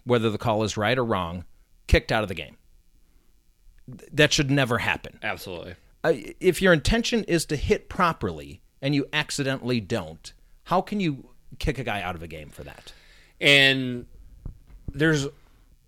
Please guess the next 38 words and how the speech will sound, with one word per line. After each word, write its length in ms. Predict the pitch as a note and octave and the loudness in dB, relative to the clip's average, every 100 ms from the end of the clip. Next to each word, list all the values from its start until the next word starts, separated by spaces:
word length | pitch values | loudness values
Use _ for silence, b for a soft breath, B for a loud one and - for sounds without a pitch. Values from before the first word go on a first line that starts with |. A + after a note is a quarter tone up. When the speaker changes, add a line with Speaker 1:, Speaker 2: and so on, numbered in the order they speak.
| _ _ - | _ _ 2
Speaker 2:
there's 180 | E3 | 4
a 80 | D3+ | 4
finite 520 | C3+ - D3 D3 C#3+ | 2 4 4 6 6
amount 260 | C3 A#2+ A#2 | 6 4 2
of 180 | F#2+ - - - | 0 -10 -20 -4
football 360 | - A#2+ A2 | -2 2 2
games 520 | G2 G2 F#2+ F#2+ - - - - - | 2 -2 -2 -6 -12 -14 -18 -14 -6
that 100 | C#3 | -4
you 120 | C3+ | 0
get 180 | B2+ A#2+ | 0 0
to 80 | G#2+ | -4
play 440 | - G#2+ G#2 G2+ - - - | -2 0 0 -2 -6 -18 -10
in 80 | A2+ | -8
your 100 | G2+ | -4
whole 160 | A2 | -4
life. 320 | F#2 A#2+ - - | 0 -2 -2 -6
I 60 | |
mean, 280 | G#2+ G#2+ G#2 | -4 -2 -2
I 120 | G#2 | -2
don't 100 | A2+ | 0
know 60 | A2 | 0
about 200 | G2 G2 | 0 0
you, 120 | A#2 | 2
but 60 | A2+ | 4
Speaker 1:
Yeah. 100 | - | 4
Speaker 2:
our 80 | G#2+ | 4
regular 320 | G#2+ G#2+ G2 | 2 2 -2
season 520 | - A2+ G2+ G2+ F2+ - - - - | -2 -2 -2 -4 -6 -14 -20 -14 -6
in 120 | A2 | -2
high 160 | A#2+ | 0
school 260 | D#3 - G#2 | 0 -4 -8
was 100 | G#2 | -4
only 220 | A2 G2+ | -4 -4
nine 640 | G2 G#2 G#2+ B2 C3 B2 A#2+ _ | -6 -4 -2 -2 -4 -6 -10 _
Speaker 1:
Yeah, 140 | C4 | 0
Speaker 2:
games. 360 | A#2 B2 F#2+ F#2+ | 2 2 -2 -6
Speaker 1:
it's 80 | - | 2
crazy. 300 | B3 D3+ | 4 4